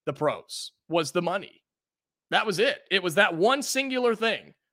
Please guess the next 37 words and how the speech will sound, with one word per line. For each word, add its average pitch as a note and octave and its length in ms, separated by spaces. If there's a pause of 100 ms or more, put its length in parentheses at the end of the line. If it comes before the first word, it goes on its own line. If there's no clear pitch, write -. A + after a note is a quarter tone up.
besides F3 380
the D#3+ 220
skill, A#2 500
of A#2 100
course. A#2 420 (680)
But F#3 140
the G#3 100
money A3+ 280
is G3 140
what G#3 180
separated A2 600
it. - 120 (760)
And, E3+ 480 (1500)
man, G3 220
it's F#3+ 300
just, A3 180
it's - 160
gone. F#3+ 420 (600)
It's F#3 180
gone. G#3 380 (420)
And E3+ 440 (600)
I G#3+ 100
don't B3+ 120
know A3+ 100
how G#3 120
you F#3+ 140
change F#3+ 380
it. A3 200
I F#3 80
don't G3 120
think F#3+ 200
the, D3+ 240
I G3+ 100
don't B3 100
think A#3 180
you F#3 60
do. G#3 440